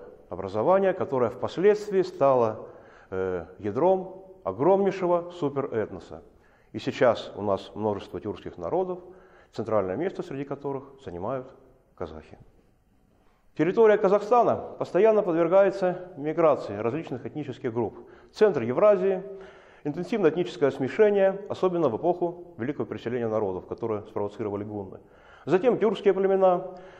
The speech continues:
В эпоху монгольского нашествия, э, монголы ассимилируются с кыпчаками, ассимилируются с местным населением, перенимают их обычаи, как, собственно, и многие другие народы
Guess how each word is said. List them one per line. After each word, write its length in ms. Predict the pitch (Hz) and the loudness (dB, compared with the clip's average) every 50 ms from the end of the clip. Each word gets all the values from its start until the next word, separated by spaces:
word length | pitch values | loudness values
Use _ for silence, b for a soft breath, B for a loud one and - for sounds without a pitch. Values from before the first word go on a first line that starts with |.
| B B B B B | B B B B B
В 60 | 139 | -8
эпоху 260 | 147 214 220 208 202 | 2 2 2 4 4
монгольского 500 | 180 185 190 185 208 196 - - 196 190 | 2 2 4 4 4 4 4 4 2 4
нашествия, 640 | 190 190 185 - - 233 233 - 139 120 110 107 101 B B B B B B B B B B B | 4 4 4 6 4 4 4 4 0 0 0 0 -2 B B B B B B B B B B B
э, 600 | - 110 107 107 104 104 98 92 - - - - - | 2 4 6 6 6 6 4 2 0 -8 -14 -6 0
монголы 440 | 151 160 190 190 233 226 220 214 - | 0 0 4 4 6 6 6 6 4
ассимилируются 840 | 208 202 - 254 240 214 196 190 185 180 175 170 175 175 165 160 | 2 0 2 2 2 4 4 6 6 6 4 4 2 -2 -4 -4
с 80 | 156 - | -4 -8
кыпчаками, 600 | - 139 - - 190 190 185 185 170 170 170 160 - | -8 -8 -4 0 0 2 2 2 -2 -2 -2 -6 -10
ассимилируются 520 | - - - 143 151 160 151 135 - 127 | -12 -12 -8 -4 -4 -2 -4 -4 -8 -10
с 100 | - - | -10 -8
местным 240 | 135 127 - - 110 | -8 -8 -8 -8 -10
населением, 460 | 104 - - 143 180 180 180 170 156 | -8 -6 -4 -2 -2 -2 -2 -4 -4
перенимают 480 | 131 120 117 123 127 127 131 120 - - | -2 -4 -4 -2 -2 -2 -2 -2 -2 -4
их 120 | 107 - | -6 -6
обычаи, 480 | 117 147 175 202 196 - - 170 165 B B B B B B B B B B B B B | -6 -6 -6 -8 -8 -6 -6 -6 -6 B B B B B B B B B B B B B
как, 180 | - 233 233 | 0 0 2
собственно, 380 | 240 - 240 240 - 214 202 196 | 4 2 2 2 2 2 4 4
и 160 | 196 196 147 | 4 4 2
многие 420 | 143 165 196 196 175 180 185 180 175 | 2 4 4 4 4 4 2 2 2
другие 440 | - 127 123 127 135 143 151 147 | -2 -4 -4 -4 -2 0 0 2
народы 460 | 135 135 131 127 120 110 101 98 90 | 4 4 4 6 4 2 2 0 -4